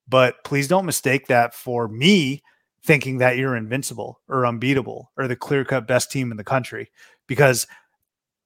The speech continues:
while you deserve number one ranking with only one loss on the entire year, could absolutely see you losing to, like you had mentioned, a Texas or even, I don't know, a, a Baylor. I could see that happening.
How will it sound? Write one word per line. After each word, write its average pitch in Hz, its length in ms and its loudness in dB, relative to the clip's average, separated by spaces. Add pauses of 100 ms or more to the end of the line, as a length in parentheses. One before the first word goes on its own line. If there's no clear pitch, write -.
(120)
while 139 260 6
you 156 340 0
deserve 135 840 0
number 135 320 0
one 127 300 0
ranking 156 460 -2 (120)
with 135 300 -2
only 135 220 -2
one 127 260 -2
loss 123 300 0
on 127 80 -4
the 123 100 -2
entire 117 400 -2
year, 113 360 -4 (340)
could 127 100 2
absolutely 135 640 2
see 131 220 -6
you 127 240 -8
losing 123 420 -4
to, 120 460 -6 (100)
like 110 140 -6
you 120 80 -4
had 117 120 -6
mentioned, 117 340 -4
a 107 60 -8
Texas 117 580 0 (420)
or 120 580 0 (100)
even, 120 800 0 (520)
I 147 100 6
don't 117 100 0
know, 98 260 -6
a, 135 120 4
a 117 180 4
Baylor. 120 500 2 (140)
I 123 80 2
could 120 160 -2
see 160 220 2
that 135 200 8
happening. 113 460 2